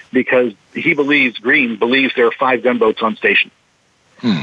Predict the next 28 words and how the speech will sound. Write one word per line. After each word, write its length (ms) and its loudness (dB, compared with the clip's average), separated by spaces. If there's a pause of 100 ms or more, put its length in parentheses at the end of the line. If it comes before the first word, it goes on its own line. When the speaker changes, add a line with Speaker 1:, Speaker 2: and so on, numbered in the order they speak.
(120)
Speaker 1:
One's 280 2
gonna 180 0
prove 220 0
more 160 4
than 80 0
he 80 -2
can 80 -2
handle, 320 0
but 140 0
with 120 0
five, 400 0
that's 220 -2
something 180 0
to 60 2
be, 320 2 (380)
you 80 2
know, 120 2
considered. 480 0 (360)
So 120 2
a 40 2
Speaker 2:
Hmm. 100 2
Speaker 1:
night 180 4
attack, 440 0
they 120 0
can, 180 -4 (120)
they 140 2
figure 300 2
will 400 4